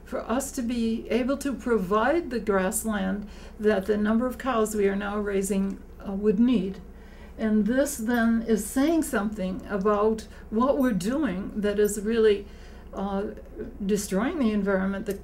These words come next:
the, the cows have, uh, give off methane,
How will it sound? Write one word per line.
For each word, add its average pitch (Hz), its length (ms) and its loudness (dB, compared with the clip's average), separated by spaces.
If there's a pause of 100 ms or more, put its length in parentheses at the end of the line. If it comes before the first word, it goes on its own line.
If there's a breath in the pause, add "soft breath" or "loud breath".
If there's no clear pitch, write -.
(140)
the, 190 280 -2
the 190 140 0
cows 254 480 -2
have, 202 460 -4
uh, - 280 -6
give 220 240 2
off 185 240 2
methane, 220 680 0